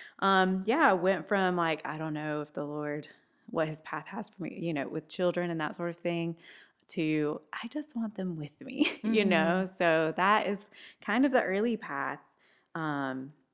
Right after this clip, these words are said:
Speaker 1: from, you know, me and motherhood. So.
Speaker 2: And you and Mark met, and then you had kids, or, um, did you, s-, so you stopped your college education
Speaker 1: Yeah.
Speaker 2: when y'all got married or when you had kids? I can't remember, but
Speaker 1: Yes.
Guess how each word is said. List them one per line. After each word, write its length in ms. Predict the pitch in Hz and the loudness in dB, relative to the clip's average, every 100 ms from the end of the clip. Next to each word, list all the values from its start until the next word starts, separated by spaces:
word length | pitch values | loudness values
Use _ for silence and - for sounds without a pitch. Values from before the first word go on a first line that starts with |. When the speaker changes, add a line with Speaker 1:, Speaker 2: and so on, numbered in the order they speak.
| _ _ - _ _ _ _ _ | _ _ -14 _ _ _ _ _
Speaker 1:
from, 260 | 170 147 143 _ _ _ - | -6 -6 -8 _ _ _ -6
you 160 | 185 | -2
know, 180 | 123 131 - | 0 -2 -6
me 200 | 156 151 | -4 -2
and 100 | 147 | 0
motherhood. 540 | 139 - 139 135 151 - _ _ | -2 -4 -6 -6 -8 -12 _ _
So. 320 | - 156 202 - - | -8 -6 -6 -8 -2
Speaker 2:
And 200 | 226 233 | 2 4
you 180 | 269 | 4
and 140 | 311 262 | 4 2
Mark 320 | 226 220 214 | 2 0 -2
met, 540 | 196 180 170 180 - - | -4 -2 0 -2 -6 -6
and 160 | 185 190 | -2 0
then 120 | 202 | 0
you 80 | 190 | 0
had 200 | 202 180 | -2 -4
kids, 540 | 180 175 170 - - _ 196 | -2 -2 -2 -8 -12 _ -2
or, 360 | 196 190 - | 0 0 0
um, 460 | 175 170 170 170 - | 0 0 -2 -8 -4
did 180 | 214 208 | -4 0
you, 500 | 240 277 285 285 254 _ _ _ | 2 4 2 0 -2 _ _ _
s-, 220 | - - - 214 | -12 -12 -12 -8
so 160 | - | -2
you 220 | 196 220 | 0 0
stopped 340 | 254 - 220 - | -2 0 0 0
your 100 | 190 | -2
college 340 | - 170 175 | 0 0 0
education 840 | 160 170 - 165 - 170 160 160 - - | -2 -4 -4 -6 -4 -4 -2 -4 -8 -14
Speaker 1:
Yeah. 120 | 185 196 | -6 0
Speaker 2:
when 160 | 196 | 2
y'all 160 | 196 180 | 4 2
got 160 | 170 | 0
married 360 | 196 247 277 269 | 2 4 6 6
or 160 | - 180 | 4 2
when 120 | 175 | 0
you 80 | 165 | 0
had 200 | 165 165 | -2 -2
kids? 260 | 190 185 | -2 -2
I 40 | 165 | -2
can't 220 | - 190 | -4 -4
remember, 380 | 175 175 165 156 | -2 -2 -2 0
but 60 | 214 | 4
Speaker 1:
Yes. 340 | 208 185 - | 6 4 0